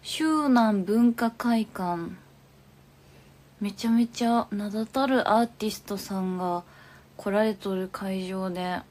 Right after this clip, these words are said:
山口県の公演は開催されるので、すごくありがたいことだなと思いました。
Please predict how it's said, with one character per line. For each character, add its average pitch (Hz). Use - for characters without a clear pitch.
山 190
口 190
県 170
の 165
公 180
演 175
は 170
開 202
催 202
さ 196
れ 196
る 190
の 175
で、 160
す -
ご 180
く 165
あ 185
り 175
が 180
た 175
い 160
こ -
と 185
だ 175
な 165
と -
思 165
い 165
ま 165
し -
た。 -